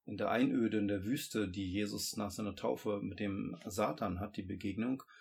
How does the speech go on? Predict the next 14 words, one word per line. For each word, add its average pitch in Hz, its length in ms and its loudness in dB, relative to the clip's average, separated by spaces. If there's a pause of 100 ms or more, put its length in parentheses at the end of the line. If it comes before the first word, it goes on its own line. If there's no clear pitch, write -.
(240)
Er - 80 0
ist - 100 -4
vom - 360 0
Heiligen 160 380 8
Geist, 131 280 6
vom 113 140 0
Geist 117 240 2
Gottes - 480 0
in 131 200 2
diese 117 240 -2
Situation 113 440 -2
hineingeführt 104 680 -2
worden. 101 420 -2 (1300)
Und 113 720 2